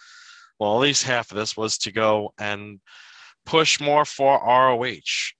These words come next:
Um, to be honest with you, I kinda feel like this should be more of an R O H based show, um,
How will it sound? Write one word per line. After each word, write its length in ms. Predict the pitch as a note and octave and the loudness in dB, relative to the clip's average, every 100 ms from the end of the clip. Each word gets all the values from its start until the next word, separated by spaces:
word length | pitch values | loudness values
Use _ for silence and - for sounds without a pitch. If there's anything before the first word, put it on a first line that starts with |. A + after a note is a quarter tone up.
| - | -14
Um, 480 | F#2 F2+ F2+ F2+ F#2 | -10 -8 -10 -12 -20
to 80 | F2 | -14
be 220 | F#2 F#2+ | -10 -6
honest 320 | F#2+ F#2+ F#2+ | -4 -4 -6
with 120 | G2 G2 | -8 -6
you, 80 | |
I 60 | F#2+ | -6
kinda 240 | - G2 | -4 -10
feel 220 | F#2+ G#2 G2 | -8 -4 -2
like 200 | G2+ - | -2 -4
this 140 | G2 G2 | -6 -2
should 400 | - - A2+ G2 | -2 -2 -4 -4
be 160 | G#2 | -10
more 320 | G2 F#2 G#2 G#2 | -8 -4 0 0
of 80 | |
an 80 | G#2 | -2
R 300 | G2+ A2 A2+ | -2 0 2
O 100 | A2 | 0
H 260 | A2 G#2+ - | -4 -8 -8
based 320 | G#2 G#2+ - | -6 -4 -2
show, 720 | - - - G#2+ F#2+ C2 B1+ _ - - - - _ - | -2 -2 0 0 -2 -6 -18 _ -20 -20 -20 -20 _ -10
um, 640 | G2 F#2+ F#2 F2+ F2+ F2 | -6 -4 -6 -8 -12 -20